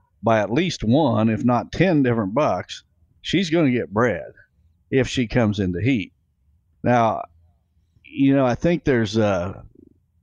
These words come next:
I had a, a research herd of captive whitetails for twenty-five years, so I got to see a lot of this stuff firsthand in, in a captive setting,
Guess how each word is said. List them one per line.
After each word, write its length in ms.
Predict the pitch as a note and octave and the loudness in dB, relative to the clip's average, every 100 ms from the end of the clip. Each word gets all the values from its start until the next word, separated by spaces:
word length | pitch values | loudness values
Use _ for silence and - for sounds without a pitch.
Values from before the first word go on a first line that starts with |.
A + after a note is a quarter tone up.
| _ _ _ _ - | _ _ _ _ -4
I 260 | B2 C#3 F3 | -2 0 2
had 360 | E3+ C3 G#2 - A2 | 2 0 -2 -10 -6
a, 260 | G#2 F2+ G#2 | -4 -2 -2
a 40 | |
research 560 | G#2 C#3 C3+ A#2+ G2+ - | 0 0 0 -2 -2 0
herd 220 | A#2 G2 | 0 0
of 120 | F2+ | -2
captive 400 | C3+ B2 - G2 | -2 -2 -2 0
whitetails 540 | G#2 A2+ F2+ G2+ F#2 | 0 0 -2 -2 -4
for 100 | - | -6
twenty-five 640 | F#2+ A#2+ G#2+ F#2+ G2 F2+ G2+ | -2 0 0 0 -2 -2 -2
years, 280 | F#2 F2+ | -2 -4
so 120 | - A2 | -2 -2
I 100 | D3+ | 0
got 160 | D3 | -2
to 80 | G2+ | -4
see 200 | - C#3 | -2 0
a 80 | A2+ | 2
lot 180 | G2+ G2+ | 2 0
of 60 | |
this 140 | G2+ F#2 | -2 -4
stuff 260 | - G2 - | -2 -2 -2
firsthand 680 | G#2+ G2+ A2+ A#2+ G#2+ G2 - - - - - | -2 -2 0 2 2 0 -4 -20 -20 -20 -4
in, 280 | G#2+ A2+ A2+ | 0 2 2
in 80 | G2 | 0
a 60 | |
captive 440 | - B2 A#2 G2+ F#2 | 0 0 0 -2 -2
setting, 540 | - B2+ A2 G2 G2 | 0 0 2 0 -2